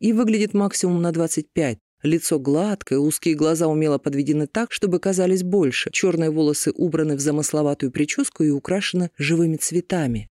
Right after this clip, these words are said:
Лили украдкой сравнивала свои руки, обветренные, с поломанными ногтями, с руками этой дамочки и отчаянно страдала. Ляос подошла к Лилиане вплотную.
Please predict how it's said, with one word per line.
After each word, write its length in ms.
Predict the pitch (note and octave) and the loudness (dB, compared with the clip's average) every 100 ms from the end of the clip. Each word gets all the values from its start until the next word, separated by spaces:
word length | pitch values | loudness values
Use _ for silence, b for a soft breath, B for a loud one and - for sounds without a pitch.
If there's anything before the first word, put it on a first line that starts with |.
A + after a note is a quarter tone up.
| _ - | _ -2
Лили 240 | F#3 A#3+ | 2 4
украдкой 460 | C#4 - A#3+ - G3+ | 2 2 0 0 -2
сравнивала 540 | - G3 F#3+ F#3 D#3+ | 0 2 2 2 2
свои 300 | D#3+ D#3+ D#3+ | 0 0 2
руки, 340 | E3 D#3+ - - | 2 -2 -4 -6
обветренные, 840 | - C#3 B2+ C3+ F3+ F#3+ D#3+ D3+ D3 | -2 -2 -2 0 0 2 0 0 0
с 80 | |
поломанными 520 | - D#3 D#3+ D#3 D3 C#3+ | 0 0 2 2 0 0
ногтями, 640 | C#3+ - - F#3 F3 D#3+ | -2 -2 0 2 0 -2
с 140 | - - | -6 -2
руками 400 | E3+ F#3+ F#3 F3 | -2 0 0 0
этой 340 | E3+ D3+ D3 | 0 0 0
дамочки 560 | C#3 F3 G3 F#3+ - F#3 | 0 -2 -2 -2 -4 -6
и 380 | - D#3 D#3+ - | -4 -2 -2 -4
отчаянно 640 | D3 - - D#3+ D3+ C#3+ | -6 -4 -2 0 0 0
страдала. 680 | C3+ - C#3 C3+ C3 A#2+ B2 | -4 -4 -4 -2 -4 -6 -6
Ляос 460 | - E3 F#3+ B3+ - | 0 2 4 2 0
подошла 480 | A3 F#3+ - G3 G#3 | 0 0 0 0 -2
к 100 | F#3 | 0
Лилиане 480 | D#3 D3+ D3 D#3 D#3 | 2 2 2 -2 -4
вплотную. 800 | - D3 D3+ - C#3 B2+ A2 | -4 -4 -4 -4 -4 -4 -6